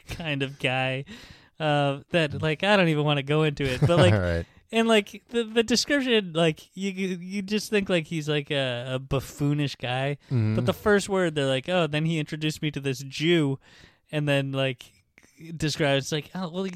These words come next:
Speaker 1: that didn't have to be the first word that you used to <laughs> describe him." And he's kinda just, like, a know-nothing. So anyway, uh, like, a, a jerk, right?
Speaker 2: The, the, the Jewish
Speaker 1: Yeah.
Speaker 2: character?
Speaker 1: Yeah.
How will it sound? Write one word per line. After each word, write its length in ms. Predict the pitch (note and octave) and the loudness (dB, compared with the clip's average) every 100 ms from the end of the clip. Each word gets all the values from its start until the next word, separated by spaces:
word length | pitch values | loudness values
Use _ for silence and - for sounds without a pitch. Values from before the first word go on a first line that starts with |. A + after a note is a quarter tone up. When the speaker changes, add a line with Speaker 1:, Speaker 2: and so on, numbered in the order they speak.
| F3+ | -2
Speaker 1:
that 160 | A3+ C4 | 0 2
didn't 200 | C4+ G3+ | 0 0
have 140 | F3+ | 0
to 60 | D#3 | 0
be 100 | D#3 | -4
the 100 | C#3 | -4
first 400 | - E3+ D#3+ - | 0 4 4 2
word 300 | D#3 F3 D3 | 2 2 2
that 100 | B2+ | -2
you 160 | B2 B2+ | -2 -2
used 520 | B2 C#3 F3 C#3+ - | -2 -2 0 -2 -2
to 200 | C#3 B2+ | -2 -2
<laughs> 160 | B2+ C#3 | -2 -6
describe 540 | D3 - D#3 E3+ D3+ | -4 -2 0 2 0
him." 180 | A#2+ C3 - - - _ _ | -2 -8 -14 -20 -20 _ _
And 80 | D#3 | -6
he's 120 | D3 | -4
kinda 260 | F3+ F3 D3 | -2 -2 -2
just, 200 | C#3 - | -6 -6
like, 160 | A#2+ | -6
a 260 | A#2 A#2 A#2 | -6 -6 -6
know-nothing. 560 | A#2 A#2+ B2 A#2+ A2+ A#2+ - - _ | -6 -6 -6 -6 -8 -12 -14 -20 _
So 180 | - A3+ | 4 4
anyway, 400 | G#3+ F#3+ D#3+ D3 | 4 4 4 4
uh, 460 | D3 D3 C#3 C3 B2+ - | 4 4 4 0 -4 -8
like, 180 | C3+ | -6
a, 100 | C3 B2 | -6 -8
a 80 | B2+ B2+ - | -14 -18 -8
jerk, 400 | B2+ B2+ - - - | -2 -2 -4 -16 -10
right? 280 | A#2+ B2 B2+ _ _ _ | -4 -4 -4 _ _ _
Speaker 2:
The, 720 | G#2+ G#2 F2+ E2+ E2 E2 D#2+ | 4 4 4 2 -2 -2 -4
the, 80 | D2+ | -6
the 40 | E2 | -6
Jewish 420 | E2 A2+ E3+ E3+ | 0 4 4 2
Speaker 1:
Yeah. 40 | |
Speaker 2:
character? 460 | - G3 G#3+ F#3+ D#3 | 2 2 2 0 4
Speaker 1:
Yeah. 460 | E3+ E3 C#3+ A2 | 6 6 4 2